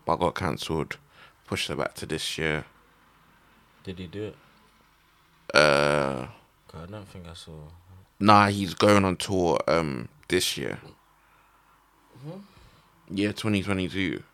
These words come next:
Speaker 2: Why didn't he do it this year?
Speaker 1: Um, I don't know, actually.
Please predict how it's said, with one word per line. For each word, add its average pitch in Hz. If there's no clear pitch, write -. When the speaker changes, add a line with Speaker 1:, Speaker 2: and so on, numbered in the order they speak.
Speaker 2:
Why 92
didn't 101
he 107
do 101
it -
this 104
year? 87
Speaker 1:
Um, 78
I -
don't 160
know, 190
actually. -